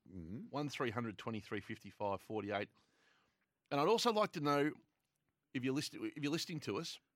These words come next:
Speaker 1: Don't tell me Tractor. Don't mention Tractor again.
Speaker 2: No. Your name.
Speaker 1: Yep. Where you're listening.
Speaker 2: How you're listening. And the code word is VIEW, V I E W.
Speaker 1: Oh, and you're gonna give away a night for two.
Speaker 2: Give away a night for two,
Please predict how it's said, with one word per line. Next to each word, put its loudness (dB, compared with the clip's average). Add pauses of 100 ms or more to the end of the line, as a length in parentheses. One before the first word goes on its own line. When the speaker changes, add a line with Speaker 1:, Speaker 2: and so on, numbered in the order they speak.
(140)
Speaker 1:
Don't 0
tell -2
me -6
Tractor. -6
Don't -2
mention -8
Tractor -14
again. -8
Speaker 2:
No. -4 (720)
Your 2
name. 4 (400)
Speaker 1:
Yep. -2 (500)
Where 2
you're 0
listening. -8
Speaker 2:
How 6
you're 6
listening. 0 (1300)
And 0
the 0
code 4
word 4
is 0
VIEW, 0 (560)
V 2
I 2
E 0
W. 0
Speaker 1:
Oh, -2
and -4
you're -4
gonna -4
give -2
away 0
a -2
night -6
for -12
two. -2 (160)
Speaker 2:
Give -6
away 2
a 2
night 2
for -12
two, 0